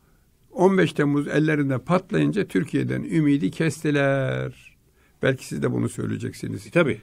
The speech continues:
Speaker 1: Bu davranışınızdan onu anladım.
Speaker 2: Yani Türkiye'de
Speaker 1: Papanın
Speaker 2: umut
Speaker 1: bu gelişiyle
Speaker 2: kesildi,
Speaker 1: bunu
Speaker 2: Baa'ya
Speaker 1: bağlıyorsunuz.
Speaker 2: yöneldi. Orada karşılayanların arasında, e,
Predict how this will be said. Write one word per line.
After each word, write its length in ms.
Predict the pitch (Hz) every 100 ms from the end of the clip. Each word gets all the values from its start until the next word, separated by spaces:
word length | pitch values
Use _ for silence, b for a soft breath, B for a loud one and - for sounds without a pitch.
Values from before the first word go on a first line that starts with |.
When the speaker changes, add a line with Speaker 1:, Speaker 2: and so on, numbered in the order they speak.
| -
Speaker 1:
Bu 240 | - 113 110
davranışınızdan 840 | 117 117 117 - 123 113 110 120
onu 200 | 120 120
anladım. 220 | 139 135
Speaker 2:
Yani 260 | 170 170 151
Türkiye'de 440 | - 190 - 170
Speaker 1:
Papanın 340 | 165 170 208 196
Speaker 2:
umut 160 | 208
Speaker 1:
bu 60 | 196
gelişiyle 480 | 180 196 185 170 208
Speaker 2:
kesildi, 180 | 180
Speaker 1:
bunu 180 | 175 185
Speaker 2:
Baa'ya 200 | 165 160
Speaker 1:
bağlıyorsunuz. 400 | 170 165 165 151
Speaker 2:
yöneldi. 760 | 147 147 147 147 139 156 226 -
Orada 380 | 131 151 139 160
karşılayanların 760 | 135 147 135 151 147 147 147 143
arasında, 440 | 147 131 127 143
e, 160 | 139